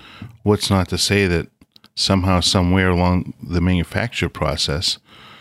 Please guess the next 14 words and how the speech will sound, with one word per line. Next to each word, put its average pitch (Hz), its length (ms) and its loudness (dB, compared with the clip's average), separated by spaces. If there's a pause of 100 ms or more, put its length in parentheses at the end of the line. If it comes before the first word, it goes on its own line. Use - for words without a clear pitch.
(220)
the 85 560 -2
computers 92 560 0
that 92 140 -4
they're 95 120 0
putting 95 260 0
on 87 140 2
these 82 160 -2
aircraft 98 460 -2
don't - 180 -2
have 87 300 0
some 87 260 0
type - 260 -2
of 82 140 -2
a, 82 280 0